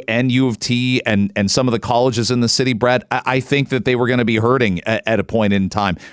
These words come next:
that people would choose other more affordable options. I know I got a kid going to post-secondary in two years, and that's on my mind, is where he lives and what his cost of living is.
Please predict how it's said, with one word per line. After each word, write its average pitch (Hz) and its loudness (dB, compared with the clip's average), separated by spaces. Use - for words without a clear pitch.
that 123 -4
people 123 -2
would 120 0
choose 131 0
other 120 0
more 113 2
affordable 107 0
options. 104 -2
I 123 0
know 123 2
I 123 0
got 131 0
a 107 -4
kid 101 -4
going 110 0
to 104 -2
post-secondary 110 0
in 107 0
two 113 -2
years, 110 0
and 127 0
that's 131 0
on 156 2
my 156 2
mind, 147 2
is 110 0
where 120 2
he 139 0
lives 110 0
and 113 0
what 113 2
his 117 0
cost 107 -2
of 113 0
living 135 0
is. - -12